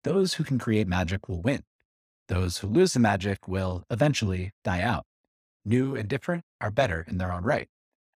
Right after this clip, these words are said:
Apple is a company known for creating magic. Steve Jobs' keynotes are magician's canon.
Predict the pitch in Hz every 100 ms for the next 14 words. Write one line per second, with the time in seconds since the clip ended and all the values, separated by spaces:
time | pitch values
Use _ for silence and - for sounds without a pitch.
0 | - 156 202 190 156 - 101 117 113 90
1 | 95 92 101 95 87 82 87 87 - _
2 | _ - - 123 139 131 120 - 107 110
3 | 120 - 101 92 104 - 87 - 117 117